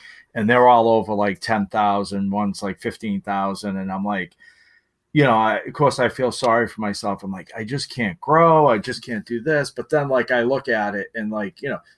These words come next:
they're posting every day. They're doing this. Like, they're doing so much more work than I am. And, you know, I mean, who knows? Maybe they sit there and they say, "Oh, he's got this," or he, you know, "The grass is always greener" type thing. But it is, it's, it's a, it's a lot of work, you know?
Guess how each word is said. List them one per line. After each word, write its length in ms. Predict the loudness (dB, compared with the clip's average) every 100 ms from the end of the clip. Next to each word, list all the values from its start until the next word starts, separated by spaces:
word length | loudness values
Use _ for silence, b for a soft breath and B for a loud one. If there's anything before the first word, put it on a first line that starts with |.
| _ 0
they're 160 | 0
posting 500 | 0 -4 -4 -8 -12
every 280 | -12 -14 -10
day. 440 | 0 4 4 4 2
They're 200 | -4 -8
doing 460 | -8 -8 -8 -8 -8
this. 300 | -6 -6 -6
Like, 160 | -2
they're 160 | 2 2
doing 260 | 0 -4
so 380 | -6 -6 -2 0
much 280 | 0 -6 -6
more 240 | -4 -4 -4
work 420 | -2 -2 -2 -6 -12
than 160 | -6
I 240 | -4 -4 -4
am. 320 | -6 -6 -10 b b b _
And, 240 | 0 0 2
you 100 | 2
know, 180 | 4 4
I 100 | 2
mean, 180 | 0 -2
who 160 | -2
knows? 320 | 0 -2 -2
Maybe 240 | -2 -2 0
they 220 | 0 0
sit 280 | -2 -6 -2
there 160 | -2
and 140 | 0 0
they 120 | 0
say, 260 | 0 -2 0
"Oh, 180 | 0
he's 180 | 0 -2
got 220 | -4 -4
this," 240 | -4 -6 -4
or 80 | -4
he, 180 | -4 -6
you 60 |
know, 120 | -6 -4
"The 80 |
grass 320 | 2 2 2 -2
is 120 | -4
always 240 | -2 -2
greener" 360 | -6 -6 -4 -6
type 300 | -2 -2 -2
thing. 300 | -4 -4 -6 B B B _
But 240 | 4 4 4
it 120 | 2
is, 180 | 2 0
it's, 160 | -4 -6
it's 260 | -8 -6
a, 160 | -6 -6 -4
it's 160 | -4 -2
a 80 |
lot 400 | -2 0 0 2
of 160 | -2 -4
work, 480 | 0 2 0 -4 -8
you 160 | -4 -2
know? 300 | 0 0